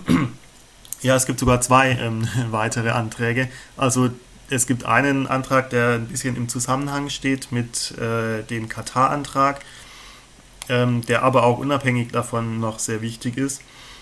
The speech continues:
Ähm, das ist nämlich, äh, bei den, äh, F-, Vorbereitungen und Recherchen für den Antrag, ähm, ist mir aufgefallen, dass in unserer Vereinssatzung eben steht, die, äh,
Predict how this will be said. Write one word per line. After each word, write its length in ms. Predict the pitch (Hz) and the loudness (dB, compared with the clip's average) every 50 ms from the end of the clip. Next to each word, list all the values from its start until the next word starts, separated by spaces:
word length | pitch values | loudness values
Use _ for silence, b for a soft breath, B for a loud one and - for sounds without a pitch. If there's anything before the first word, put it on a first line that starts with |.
| B B B B - - - | B B B B -14 -8 -2
Ähm, 400 | 123 117 117 117 117 117 113 110 - | 0 0 0 0 0 -2 -4 -4 -4
das 200 | 123 117 - - | -2 -2 -2 -2
ist 200 | 131 123 - 120 | -2 -2 0 2
nämlich, 600 | 123 120 120 123 120 123 123 123 - - - - - | 2 2 4 2 2 0 0 -4 -6 -12 -12 -8 -8
äh, 100 | 117 110 - - - | -8 -8 -8 -6 -2
bei 140 | 113 110 110 | -2 -2 0
den, 260 | 117 117 110 110 104 | -2 -4 -4 -6 -8
äh, 300 | - - - - - - | -8 -10 -10 -10 -12 -12
F-, 80 | - - - - - - - 60 - - - - - - - - - - - | -14 -16 -18 -18 -14 -12 -12 -12 -12 -12 -14 -16 -18 -20 -20 -20 -20 -12 -4
Vorbereitungen 720 | - 139 143 143 143 135 131 135 135 139 135 143 139 131 123 | 0 2 2 4 4 6 6 8 8 6 6 2 0 0 0
und 120 | 127 127 | 0 0
Recherchen 520 | 117 123 120 120 139 139 143 143 147 139 131 | 0 0 0 2 2 2 2 2 -2 -2 -2
für 140 | - 135 | 0 0
den 140 | 123 127 120 | 0 0 0
Antrag, 580 | 117 127 131 135 131 - 131 127 127 131 127 - B B B B B B B B B - | 0 0 0 -2 -2 0 4 4 4 4 4 0 B B B B B B B B B -4
ähm, 520 | 120 120 120 123 123 120 120 120 117 117 - - - - | -2 0 2 2 2 2 2 0 -2 -4 -6 -10 -10 -8
ist 160 | - 120 - | -6 -4 -2
mir 160 | 131 127 117 110 | 0 0 2 2
aufgefallen, 680 | 117 127 123 123 135 123 123 - 120 123 123 123 123 117 | 2 2 2 0 -2 -4 0 2 2 4 4 2 2 2
dass 260 | 120 123 120 - - | 0 0 0 -2 -4
in 160 | - 127 120 | -4 -4 -4
unserer 420 | 120 123 120 120 - - 117 117 | -2 -2 -2 -2 -2 -2 -2 -2
Vereinssatzung 840 | 117 - 127 117 113 113 127 135 135 - 143 135 131 - - 131 123 | -2 0 0 0 2 2 0 0 0 -2 -2 -4 -4 -4 -4 -2 -2
eben 240 | 123 123 120 123 120 | 0 0 0 0 -2
steht, 340 | - - 131 127 131 123 - B B B B B B B B B B - - - - - - - - - - - - - - | -2 -2 0 0 0 0 -2 B B B B B B B B B B -20 -20 -20 -20 -20 -20 -20 -20 -20 -20 -20 -18 -8 -4
die, 380 | 123 120 120 123 127 127 123 | 0 2 4 6 6 6 6
äh, 260 | 123 123 123 120 120 | 6 4 4 2 2